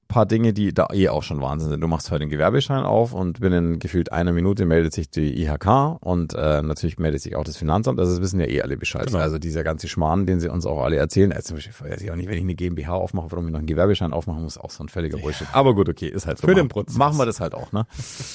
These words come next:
Speaker 1: Ähm, meines Erachtens bräuchten wir ein Bankkonto, ein Firmenkonto oder ich sehe das eigentlich als I D. Und wenn du heute eine Firma aufmachst, dann musst du diese I D, ich glaub eh an I Ds, also ich glaub, wir brauchen auch in Zukunft alle eine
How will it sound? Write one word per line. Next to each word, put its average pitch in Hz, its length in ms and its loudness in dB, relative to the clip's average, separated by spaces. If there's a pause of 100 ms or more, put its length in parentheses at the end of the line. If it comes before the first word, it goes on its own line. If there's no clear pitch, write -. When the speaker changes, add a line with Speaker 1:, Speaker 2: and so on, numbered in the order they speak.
(240)
Speaker 1:
Ähm, 98 600 6 (840)
meines 151 360 4
Erachtens - 340 -2
bräuchten 120 460 0
wir 120 180 4
ein 95 260 2 (220)
Bankkonto, 90 800 0
ein 78 220 -2
Firmenkonto 80 920 2
oder 80 140 4
ich 82 60 2
sehe 95 120 4
das 101 120 -4
eigentlich - 320 0
als 87 200 0
I 78 160 0
D. 73 300 -2 (140)
Und 80 160 0
wenn 92 160 4
du 104 120 4
heute 101 220 6
eine 101 120 0
Firma 110 300 2
aufmachst, 107 400 -2
dann 98 80 -2
musst 107 200 -4
du 107 40 0
diese 95 300 0
I 85 140 0
D, 85 300 -2
ich - 100 -10
glaub 98 200 2
eh 92 200 4
an 82 180 -2
I 71 140 0
Ds, - 260 -6
also 82 160 -2
ich 82 60 -8
glaub, 87 140 0
wir 87 100 2
brauchen 90 260 2
auch 82 160 -2
in 82 100 0
Zukunft - 420 -4
alle 92 260 4
eine 82 220 0